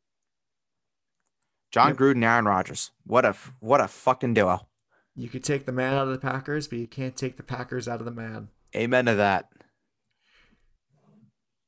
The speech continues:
Speaker 2: Thank you for listening to this episode of the Basement Talk Podcast Fantasy Show. You can find all episodes of not only the Fantasy Show, but everything under the Basement Talk Podcast umbrella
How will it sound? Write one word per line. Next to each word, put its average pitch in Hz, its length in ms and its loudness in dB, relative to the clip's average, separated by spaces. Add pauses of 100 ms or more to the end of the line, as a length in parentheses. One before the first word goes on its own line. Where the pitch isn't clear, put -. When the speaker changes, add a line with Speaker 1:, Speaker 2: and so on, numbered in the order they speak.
(1500)
Speaker 2:
Thank 170 280 -2
you 135 100 -4
for - 180 -8
listening 117 300 -4
to 113 60 -12
this 107 140 -10
episode 113 360 -8
of 104 40 -12
the 101 60 -14
Basement 110 300 -6
Talk 110 180 -8
Podcast 110 400 -8
Fantasy 110 280 -8
Show. 98 300 -12 (140)
You 110 100 -18
can 120 100 -10
find 139 280 0
all 151 180 2
episodes 139 440 -4
of 117 100 -12
not 143 160 -2
only 139 160 -2
the 123 80 -8
Fantasy 113 340 -10
Show, 117 280 -6
but 107 380 -10
everything 120 560 -6
under 113 160 -10
the 107 100 -10
Basement 110 300 -10
Talk 113 220 -10
Podcast 117 400 -8
umbrella 110 500 -8